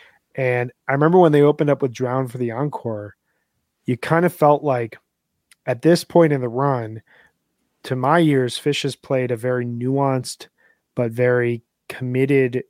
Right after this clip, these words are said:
to a style run thus far. There hasn't been a ton of humor.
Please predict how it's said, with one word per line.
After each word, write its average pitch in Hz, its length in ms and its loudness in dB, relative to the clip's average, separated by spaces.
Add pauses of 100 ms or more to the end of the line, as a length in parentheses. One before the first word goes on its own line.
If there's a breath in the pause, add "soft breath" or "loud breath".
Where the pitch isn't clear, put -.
to 127 160 -6
a 113 40 -6
style 117 840 -2 (200)
run 117 300 -4
thus 110 180 -8
far. 110 380 -8 (240 soft breath)
There - 100 -12
hasn't 220 340 2
been 185 120 4
a 151 40 2
ton 139 200 -4
of 120 100 -6
humor. 120 440 -4